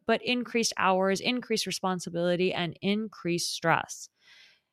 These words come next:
And I've talked about all of those things in previous episodes. But what I want to do actually is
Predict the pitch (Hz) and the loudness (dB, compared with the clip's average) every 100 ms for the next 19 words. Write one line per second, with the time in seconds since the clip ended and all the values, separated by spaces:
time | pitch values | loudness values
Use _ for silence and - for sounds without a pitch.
0 | _ 427 466 453 320 269 247 214 180 160 | _ 6 6 4 2 2 2 0 2 2
1 | 156 - - 220 226 165 160 151 147 160 | 0 0 4 6 6 2 -2 -2 -4 -4
2 | 151 147 147 185 202 180 170 156 151 175 | -4 -2 -2 0 0 2 0 0 0 -2
3 | 170 160 139 143 - - - _ _ _ | 0 -2 -2 -4 -4 -12 -18 _ _ _
4 | _ _ _ _ _ _ _ - 277 349 | _ _ _ _ _ _ _ -2 4 4
5 | 349 427 539 311 226 196 170 175 - 196 | 4 2 0 2 6 6 6 2 -2 0
6 | 180 147 190 - | 2 2 0 -4